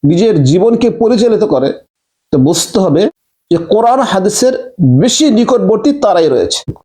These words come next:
পাশাপাশি মন গড়া কোনো মতবাদ না দিয়ে আইম্মা মুজতাহিদিন, আইম্মা আরবাআ, সাহাবা কেরাম, তারা যেভাবে মত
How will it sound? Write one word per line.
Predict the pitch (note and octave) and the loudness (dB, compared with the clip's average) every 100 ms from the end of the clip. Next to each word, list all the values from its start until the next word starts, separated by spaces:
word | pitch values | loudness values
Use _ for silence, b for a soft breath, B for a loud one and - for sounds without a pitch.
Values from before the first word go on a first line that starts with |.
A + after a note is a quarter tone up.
| _ - | _ -4
পাশাপাশি | G3+ - C4 G#3+ D#3 - - _ _ _ - | -2 0 0 -2 -4 -6 -10 _ _ _ -2
মন | B2 D3 G#3+ C4 | 0 2 2 2
গড়া | B3 A#3+ | 2 0
কোনো | G3+ G#3 | 0 0
মতবাদ | F#3 F#3+ F#3 E3 | 0 0 -2 0
না | D#3 C3 | 0 0
দিয়ে | A2 - - _ _ - | -2 -4 -10 _ _ -6
আইম্মা | E3+ B3 C4+ C4 C4 | -2 2 2 2 2
মুজতাহিদিন, | A#3 A3+ A#3 A3+ F#3 D#3 F3 A#2 _ _ _ - | 2 0 -2 0 0 2 0 -2 _ _ _ -2
আইম্মা | F3+ A#3 A#3+ A3 | 0 2 2 2
আরবাআ, | F#3+ F#3 E3+ C#3 B2+ - - _ _ _ _ - | 0 0 0 0 -2 -4 -12 _ _ _ _ -6
সাহাবা | - - G#3 G#3+ G#3+ | -4 0 0 0 0
কেরাম, | F#3 E3+ C#3 _ _ _ - | 0 0 -2 _ _ _ -2
তারা | G3 G3+ C3+ | -2 0 0
যেভাবে | D#3 F3 F#3 F3+ | 2 2 0 2
মত | C3+ D3+ | 2 2